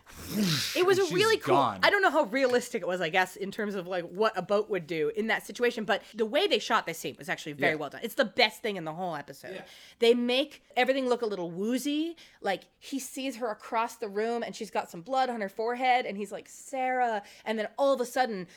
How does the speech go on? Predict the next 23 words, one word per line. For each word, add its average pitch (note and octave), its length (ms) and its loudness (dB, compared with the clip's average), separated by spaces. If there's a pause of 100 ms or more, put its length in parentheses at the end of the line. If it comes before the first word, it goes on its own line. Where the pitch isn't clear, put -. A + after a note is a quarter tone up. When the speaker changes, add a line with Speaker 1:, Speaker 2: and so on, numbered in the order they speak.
(140)
Speaker 2:
like, G3+ 160 -4
the F#3 60 -12
side D#4 360 -2
of A3+ 80 -2
the F3+ 60 -10
boat A#3 240 4
gets, - 140 -16
like, E3+ 100 -14
ripped G#3 320 -2
off C4 180 2
or B3+ 40 -6
something. G3+ 180 -8
She D4+ 240 -6
gets - 260 -6 (260)
torn D4 380 -2
out. C4 160 -2
It A3 140 -2
looks C4+ 220 -2
like, G3+ 120 -4
yeah, G#3 140 4
she's - 160 -12
Speaker 1:
Yeah. B2 80 -2
Speaker 2:
like, - 100 -8